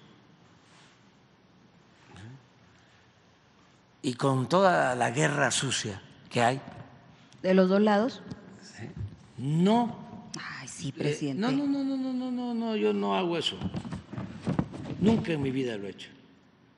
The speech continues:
Speaker 1: O sea, ahí sí te equivocas.
Speaker 2: De Morena, digo, o sea,
Speaker 1: Ah,
Speaker 2: de
Speaker 1: sí,
Speaker 2: los partidos.
Speaker 1: sí, pero yo no me meto en eso.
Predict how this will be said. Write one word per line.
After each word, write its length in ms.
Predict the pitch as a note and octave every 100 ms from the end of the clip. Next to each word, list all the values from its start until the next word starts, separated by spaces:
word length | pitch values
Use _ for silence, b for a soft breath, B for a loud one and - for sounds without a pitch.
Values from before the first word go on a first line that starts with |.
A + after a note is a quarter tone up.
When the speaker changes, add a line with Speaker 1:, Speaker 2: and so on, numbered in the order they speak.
| _ -
Speaker 1:
O 40 |
sea, 220 | B2+ A#2
ahí 160 | D3 F#3+
sí 180 | G3 F3+
te 120 | F#3
equivocas. 520 | E3 G3+ G#3 - -
Speaker 2:
De 60 | -
Morena, 400 | - - C4+ A3
digo, 280 | B3 A3 - - -
o 80 | F3+
sea, 140 | G3+
Speaker 1:
Ah, 40 |
Speaker 2:
de 80 | G3+
Speaker 1:
sí, 40 | G#3
Speaker 2:
los 120 | G3
partidos. 440 | G#3 G3+ B3+ F#3+
Speaker 1:
sí, 60 | A#2+
pero 100 | C3
yo 160 | F3 F3+
no 100 | F3
me 100 | E3+
meto 220 | E3+ E3
en 60 | D3
eso. 200 | B2 -